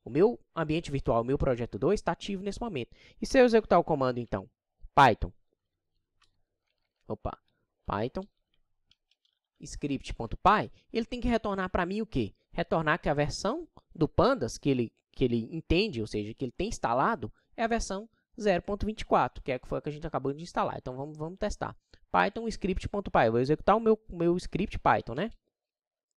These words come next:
Então, ele retornou pra mim lá, ó, versão do Pandas zero ponto vinte e quatro. Então, ele importou o Pandas e imprimiu o atributo menos menos version, igual a gente viu no código,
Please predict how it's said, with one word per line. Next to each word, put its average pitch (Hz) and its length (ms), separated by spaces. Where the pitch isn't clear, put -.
Então, 277 140
ele 247 80
retornou 226 320
pra 202 160
mim 208 140
lá, 110 160
ó, 95 100
versão 139 480
do 185 80
Pandas 202 400
zero 160 220
ponto 160 240
vinte 170 100
e - 60
quatro. 117 260
Então, 110 160
ele 120 80
importou 190 440
o - 20
Pandas 214 420
e 262 280
imprimiu 254 600
o - 80
atributo 220 480
menos 220 300
menos 190 300
version, 131 380
igual 127 200
a 135 60
gente 165 240
viu 147 160
no 202 80
código, 117 400